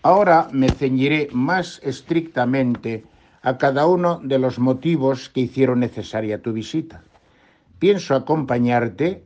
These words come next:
paso a paso, escuchando tus muestras de admiración, único salario que te pido, y respondiendo con gusto a tus in-, innumerables preguntas.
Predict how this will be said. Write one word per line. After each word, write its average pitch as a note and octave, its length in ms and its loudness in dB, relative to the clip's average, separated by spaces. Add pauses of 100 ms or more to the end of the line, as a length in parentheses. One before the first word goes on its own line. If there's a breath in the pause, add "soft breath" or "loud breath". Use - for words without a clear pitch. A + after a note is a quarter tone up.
(160)
paso A2+ 320 -2
a A2 100 -2
paso, - 380 -4 (460 soft breath)
escuchando F3+ 680 -2
tus - 240 -8
muestras B2 560 -2
de A2 120 -6
admiración, G#2 720 -2
único B2+ 400 -2
salario G#2 540 -2
que G#2+ 80 -4
te G#2+ 100 -6
pido, C#3+ 320 -2 (680 soft breath)
y G#3+ 120 2
respondiendo F3 680 0
con B2 200 -2
gusto B2+ 500 0
a A#2+ 140 -6
tus E3 280 -4
in-, A#2 240 -4
innumerables A2+ 760 -2
preguntas. G2+ 760 -8